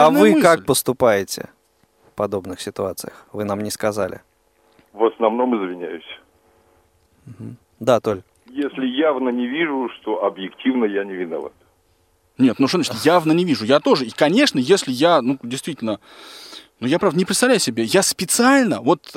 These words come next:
Speaker 1: Анатолий эту тему пытался затронуть, да, что если я спровоцировал,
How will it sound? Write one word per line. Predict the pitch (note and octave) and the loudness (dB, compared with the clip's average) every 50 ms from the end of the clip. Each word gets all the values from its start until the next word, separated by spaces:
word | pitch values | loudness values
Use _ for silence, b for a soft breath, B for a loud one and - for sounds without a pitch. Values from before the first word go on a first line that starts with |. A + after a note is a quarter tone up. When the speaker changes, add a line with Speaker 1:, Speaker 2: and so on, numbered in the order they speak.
| - - | -8 -2
Speaker 1:
Анатолий | - D3+ E3 G#3+ B3 A#3 D4 B3 D3+ B2+ | 0 2 2 2 2 4 4 4 4 2
эту | A#2 F2+ - D3+ - - | 0 0 -2 -2 -2 -2
тему | C#3 - - F3+ B2+ A2+ | -2 0 0 0 0 0
пытался | - C#3 - D#3 C3+ A#2 - A#2+ | -2 0 2 2 2 2 0 0
затронуть, | A2 C#3 - - B3+ D4+ E4 D4 G#3 B2+ A#2 | 2 2 2 4 4 4 4 4 2 0 0
да, | C3+ G#3+ A#3 | 2 2 2
что | - - - | 2 0 -2
если | A#2+ A2+ D#3 A3+ G#3+ - D#3+ | -2 2 2 2 2 0 -2
я | C#3 C3 E3 A3 C4+ - | 0 2 4 4 4 2
спровоцировал, | - - - E3 E3 E3+ G3 G#3 - - A3 G3+ D#3+ A#2+ G2+ G2 F2+ - | 0 0 0 2 4 4 2 2 2 2 2 2 2 0 -2 -4 -10 -16